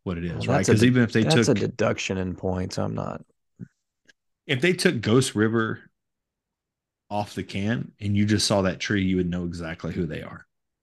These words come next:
Speaker 2: I
Speaker 1: So
Speaker 2: don't
Speaker 1: for me,
Speaker 2: care.
Speaker 1: it's smart marketing. I know.
Speaker 2: Put
Speaker 1: Hey.
Speaker 2: it as a part of your smaller logo. Don't make every single can of different beer the same thing.
Speaker 1: Different folks, different strokes. I get it, my man.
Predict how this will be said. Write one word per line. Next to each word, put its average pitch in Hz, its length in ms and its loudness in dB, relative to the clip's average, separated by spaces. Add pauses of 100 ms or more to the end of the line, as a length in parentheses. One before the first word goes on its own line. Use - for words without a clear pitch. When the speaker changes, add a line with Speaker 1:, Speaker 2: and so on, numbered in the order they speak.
(760)
Speaker 2:
I - 100 -4
Speaker 1:
So - 20 4
Speaker 2:
don't 127 160 2
Speaker 1:
for 110 40 8
me, 113 180 8
Speaker 2:
care. - 20 8
Speaker 1:
it's 95 180 2
smart 92 380 0
marketing. 85 480 -6 (160)
I - 160 2
know. 240 180 2
Speaker 2:
Put 147 120 6
Speaker 1:
Hey. 160 120 4
Speaker 2:
it - 20 -2
as 120 180 4
a 104 60 0
part 131 240 6
of 104 80 2
your 104 140 2
smaller 104 500 2
logo. 82 460 -2
Don't 101 260 -2
make 110 240 -6
every 101 240 -4
single 98 360 -4
can 98 340 -4
of - 160 -6
different - 380 -4
beer - 240 -4
the - 120 -6
same - 340 -10
thing. - 520 -12 (720)
Speaker 1:
Different 123 320 2
folks, 135 340 0
different 143 300 -2
strokes. - 440 -6
I - 100 -4
get 123 200 -4
it, - 100 -8
my 98 100 -6
man. 117 280 -4